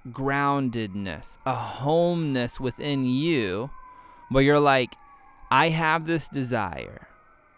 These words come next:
This must be done. How can you and I work together to make this happen?" So, like, when I was talking to my wife about the kitchen, I was like, "Look, I'm going to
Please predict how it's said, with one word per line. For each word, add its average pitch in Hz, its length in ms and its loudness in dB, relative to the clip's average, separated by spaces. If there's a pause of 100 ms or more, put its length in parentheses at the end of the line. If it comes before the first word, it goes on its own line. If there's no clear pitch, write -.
(160)
This 143 420 0
must 143 400 -2
be 135 160 -2
done. 98 540 -4 (560)
How 147 300 6
can 175 220 -4
you 156 160 0
and 143 80 2
I 131 140 2
work 123 300 2
together 123 400 -2
to 117 80 -2
make 104 240 -2
this 113 180 -10
happen?" 143 400 -2
So, 135 140 0
like, 131 120 2
when 147 80 4
I 151 40 4
was 147 80 0
talking 135 220 4
to 127 120 -2
my - 0 -
wife 113 240 0
about 113 200 -4
the 120 80 -6
kitchen, 147 300 -2
I 131 60 2
was 123 160 -2
like, 120 180 0
"Look, 123 260 -2 (920)
I'm 175 160 4
going 175 360 6
to 143 360 0